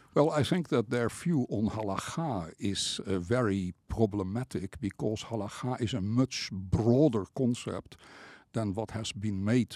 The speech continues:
of halacha over the many years. And therefore, my interpretation of halacha is a very broad one and has a lot of ideology to it and a lot of music to it, if that's the right word.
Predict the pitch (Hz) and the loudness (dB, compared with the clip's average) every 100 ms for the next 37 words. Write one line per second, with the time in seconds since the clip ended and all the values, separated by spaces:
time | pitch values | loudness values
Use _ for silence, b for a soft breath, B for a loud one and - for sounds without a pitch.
0 | - 123 - 104 92 98 - 107 - 101 | 0 0 0 -4 -4 -6 -4 -4 -2 -2
1 | 101 92 95 95 104 110 156 113 80 - | 0 -2 -2 -2 -2 0 2 2 0 -4
2 | - B B B B B B 101 95 120 | -10 B B B B B B -2 0 0
3 | 110 - 139 117 101 107 - 104 110 120 | -2 -2 0 2 2 0 -2 -2 0 0
4 | 104 104 104 - 101 98 98 87 92 95 | -2 -4 -6 -4 -4 -4 -6 -6 -6 -8
5 | 92 92 95 107 101 95 104 98 92 95 | -8 -4 -4 -2 -4 -2 -2 -2 -2 6
6 | 120 120 - 82 82 113 139 B B B | 8 8 4 -6 -6 -6 -8 B B B
7 | B B - 101 98 98 104 104 107 104 | B B -6 -4 -2 0 0 0 0 0
8 | 104 101 104 98 104 110 92 95 87 - | 0 0 2 2 2 0 -2 -4 -6 -2
9 | 107 90 95 - - 98 101 107 90 95 | -2 -2 -6 -8 -6 -4 -2 -2 -4 -2
10 | 104 127 139 127 113 - - 104 95 95 | 4 6 4 2 -4 -8 -8 -6 -4 -4
11 | - - 98 - - 101 92 90 - 85 | -6 -6 -8 -10 -10 -8 -8 -8 -8 -8
12 | 85 - | -8 -10